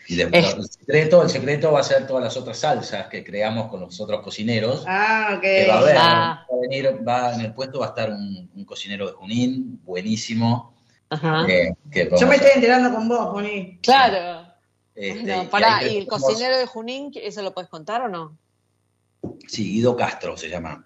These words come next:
Speaker 2: Guido Castro. Bueno, para seguirlo, porque, viste, uno
Speaker 1: Sí.
Speaker 2: se pierde los cocineros, esos que son joyitas de los pueblos. Este, muy
Speaker 1: Sí,
Speaker 2: bien,
Speaker 1: él,
Speaker 2: vamos a
Speaker 1: él
Speaker 2: buscar.
Speaker 1: trabajó, trabajó varios años con Francis Malman.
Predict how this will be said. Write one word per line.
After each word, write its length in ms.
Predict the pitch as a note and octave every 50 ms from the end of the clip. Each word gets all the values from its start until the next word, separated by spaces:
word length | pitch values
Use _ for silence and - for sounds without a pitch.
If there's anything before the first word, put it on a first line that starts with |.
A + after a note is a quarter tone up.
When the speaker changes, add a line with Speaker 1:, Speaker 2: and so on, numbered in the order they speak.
| _ _
Speaker 2:
Guido 320 | - F#3 G3 F#3+ G3 F#3+ E3
Castro. 460 | F3 E3 D3 - - - D#3 D3+ D#3
Bueno, 260 | E3 G3 G3+ F#3+ F#3 E3+
para 180 | E3 E3+ E3+ E3
seguirlo, 580 | - F#3 G3 A#3 B3 A#3 G3+ F#3+ F3+ F3+ F3
porque, 400 | D3+ E3+ D#3+ C3 D#3+ D#3+ D#3+ D#3+
viste, 360 | D#3 F3+ G3+ - - G#3 F#3+ F3+
uno 440 | F3 G3 G#3+ A3+ G#3+ G3 F3+ F3 - - -
Speaker 1:
Sí. 260 | A#2 A2 G#2+ G2 -
Speaker 2:
se 140 | - - E3
pierde 460 | - - B3 A#3+ A3 G3 E3+ F3+ F3+ F3
los 140 | F3 E3+
cocineros, 580 | - - F3+ E3+ - F3 E3+ F#3 G3 G3 G#3 F#3
esos 160 | F3 G#3 F#3
que 100 | - F3+ D3+
son 180 | F3 F#3+ F#3 -
joyitas 480 | F#3 F3 E3+ - G#3 G#3 G#3 G#3+ G#3 F3+
de 60 | E3
los 120 | E3 D#3 -
pueblos. 840 | - G3+ G#3+ A3+ A#3 A#3 A3+ G#3 F#3 E3+ E3+ E3+ E3+ - - - - -
Este, 580 | E3+ D#3 C#3 D3 _ _ - D#3+ D3 C#3+ C#3+ C#3
muy 120 | D3 E3
Speaker 1:
Sí, 40 | E3 E3
Speaker 2:
bien, 160 | E3 - B2
Speaker 1:
él, 60 | C#3
Speaker 2:
vamos 240 | D3+ D#3 D#3 D3+ -
a 20 | D#3+
Speaker 1:
él 60 | -
Speaker 2:
buscar. 260 | D#3 - E3 - -
Speaker 1:
trabajó, 680 | D3+ C#3 C#3 C3 B2 A#2 C#3 C#3 C#3 C3+ C3+ C3 B2+ C3+
trabajó 500 | A#2+ A#2 A#2 A#2 A#2 B2+ B2 B2 B2 A#2
varios 320 | A#2+ A#2+ A#2 A#2 A2+ -
años 240 | A#2+ A2+ A2 A2+ G#2
con 240 | - G2+ F#2+ F#2+ F#2
Francis 300 | - G#2+ G#2 - G#2 F2+
Malman. 560 | G#2 A2 B2 C3 C#3 D3 D3 D3+ - - -